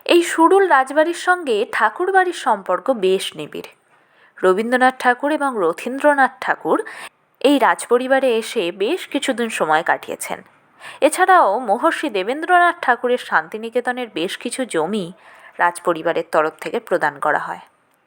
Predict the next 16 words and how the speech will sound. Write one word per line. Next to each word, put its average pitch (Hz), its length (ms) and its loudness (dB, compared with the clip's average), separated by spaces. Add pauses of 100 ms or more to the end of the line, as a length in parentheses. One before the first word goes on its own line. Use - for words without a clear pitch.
(1120)
এই 381 140 6
রাজবাড়িতে 359 580 2
বেশ 254 240 2
কিছু 320 300 0
চলচ্চিত্র 294 600 0
শুটিং - 340 -10
হয়েছে, 151 380 -8 (1040)
যার 247 220 2
মধ্যে 269 280 -4
অন্যতম 240 480 0
হল 262 180 -2 (440)
হীরক 180 320 4
জয়ন্তী, 196 500 -4 (440)
প্রতিশোধ, 202 560 2 (400)
দেবদাস, 185 600 2 (680)
বলিদান, 214 540 4